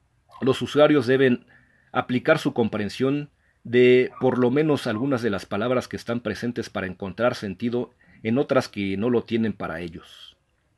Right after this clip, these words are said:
Los sistemas cerrados en los que está incorporado todo el discernimiento necesario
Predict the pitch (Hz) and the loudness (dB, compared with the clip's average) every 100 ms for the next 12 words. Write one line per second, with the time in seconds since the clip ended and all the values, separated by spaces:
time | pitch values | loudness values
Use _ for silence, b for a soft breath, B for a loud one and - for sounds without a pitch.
0 | _ _ _ _ _ _ _ - 139 131 | _ _ _ _ _ _ _ -10 -4 -2
1 | 127 - 156 143 113 101 131 127 107 92 | 0 4 4 4 2 2 2 2 -2 -6
2 | 90 101 92 101 - 131 123 107 - 98 | -6 -4 -4 -4 -4 -2 -2 -2 -4 -2
3 | 123 117 120 117 110 101 104 101 95 98 | 0 0 0 0 0 -4 -8 -8 -8 -6
4 | 104 123 113 101 - - 120 120 131 | -4 -4 -2 -4 -6 -8 -6 -6 -8